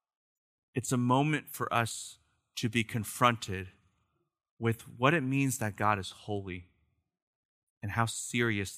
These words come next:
that is. And so, yes, we're gonna talk about the interconnectivity of Scripture. And yes,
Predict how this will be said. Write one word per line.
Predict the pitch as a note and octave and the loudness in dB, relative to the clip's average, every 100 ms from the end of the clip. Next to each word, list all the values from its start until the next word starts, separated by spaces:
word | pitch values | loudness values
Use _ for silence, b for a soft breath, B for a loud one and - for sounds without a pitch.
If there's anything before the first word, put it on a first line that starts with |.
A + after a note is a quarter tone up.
| - | -10
that | F#2 F2+ | -10 -8
is. | F2 - - - _ _ _ _ _ _ _ _ | -12 -14 -18 -20 _ _ _ _ _ _ _ _
And | B2 | -8
so, | - D#3 | 2 4
yes, | D3+ E3 A2+ G2 - - | 6 6 4 2 -10 -12
we're | C#3 | -4
gonna | C#3+ C#3 | 0 2
talk | C#3+ C#3 | 4 2
about | B2+ A#2 | 4 0
the | A2+ | 0
interconnectivity | - C3 A#2+ - A#2 G#2+ - A2+ G#2 | -6 -2 -2 -2 -4 -2 -2 -2 -2
of | G2 | -4
Scripture. | - A#2 - G#2 G2 | -4 -6 -6 -10 -4
And | B2+ A#2+ | -2 -2
yes, | A2+ D3 A2+ F#2 - - | 0 4 4 2 -8 -14